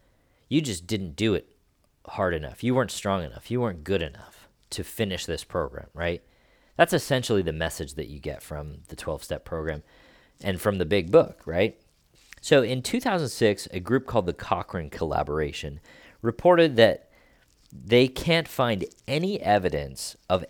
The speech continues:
any effect of A A. Meaning, so we talked, so I just said, you know, there's essentially a, a spontaneous remission rate, and then there's the rate of remission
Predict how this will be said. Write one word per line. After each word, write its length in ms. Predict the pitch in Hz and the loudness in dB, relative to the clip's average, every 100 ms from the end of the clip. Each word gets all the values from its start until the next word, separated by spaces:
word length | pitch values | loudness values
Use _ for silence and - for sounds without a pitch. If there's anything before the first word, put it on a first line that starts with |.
| - | -4
any 300 | 127 156 127 | 2 4 4
effect 580 | 80 - 78 67 - - - _ - | 0 -2 -4 -4 -10 -20 -20 _ -4
of 100 | 87 | -4
A 60 | 87 82 | -2 0
A. 640 | 87 82 71 67 - - _ _ _ _ - | 0 0 -8 -12 -16 -20 _ _ _ _ -6
Meaning, 380 | 104 107 101 92 _ _ _ _ _ | -2 0 0 -4 _ _ _ _ _
so 200 | - 120 | -2 -2
we 80 | 107 | 0
talked, 280 | 117 117 - - 196 | -2 -4 -8 -20 -14
so 200 | - 104 | -2 2
I 60 | 95 | 2
just 240 | 113 - | -2 -2
said, 400 | 120 92 87 - _ _ - | 0 0 0 -8 _ _ -16
you 100 | 87 | -12
know, 140 | 78 | -8
there's 260 | 78 76 85 | -4 -4 -6
essentially 840 | - 120 127 - 107 101 95 - - | -10 -10 -8 -2 2 2 0 -4 -12
a, 420 | 82 80 76 76 - | -8 -6 -6 -8 -10
a 100 | 78 | -12
spontaneous 720 | - 92 82 - 107 107 - | -6 -4 -4 -4 -4 -4 -6
remission 440 | 101 101 95 101 95 | -4 -4 -6 -6 -2
rate, 320 | 92 92 _ _ - - | -2 -2 _ _ -20 -10
and 100 | 87 | -6
then 120 | 90 | -4
there's 180 | 82 78 | -4 -4
the 100 | 82 | -2
rate 280 | 85 82 - - | 0 0 -4 -12
of 400 | 80 76 71 - | -8 -8 -8 -8
remission 680 | 82 85 80 85 80 76 | -6 -6 -6 -8 -8 -12